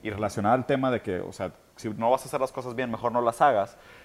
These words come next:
se refiere a este, a este conflicto que, que, que, digo, para mí es de los mayores problemas de, de la modernidad y por qué no están de moda los temas que nos gustarían estar de moda,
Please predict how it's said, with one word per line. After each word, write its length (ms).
se 140
refiere 400
a 160
este, 200
a 120
este 180
conflicto 560
que, 460
que, 180
que, 160
digo, 160
para 220
mí 240
es 140
de 60
los 140
mayores 260
problemas 440
de, 80
de 300
la 80
modernidad 600
y 80
por 220
qué 100
no 80
están 240
de 60
moda 260
los 160
temas 240
que 80
nos 100
gustarían 340
estar 220
de 60
moda, 360